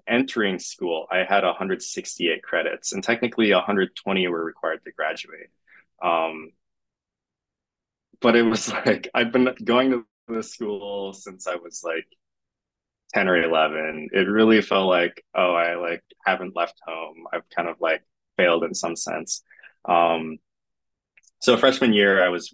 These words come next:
very depressed. Um, and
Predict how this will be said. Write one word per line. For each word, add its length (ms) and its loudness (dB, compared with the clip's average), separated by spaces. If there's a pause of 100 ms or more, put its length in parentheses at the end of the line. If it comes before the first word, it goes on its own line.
(120)
very 240 -4
depressed. 640 -16 (180)
Um, 460 -10 (960)
and 640 0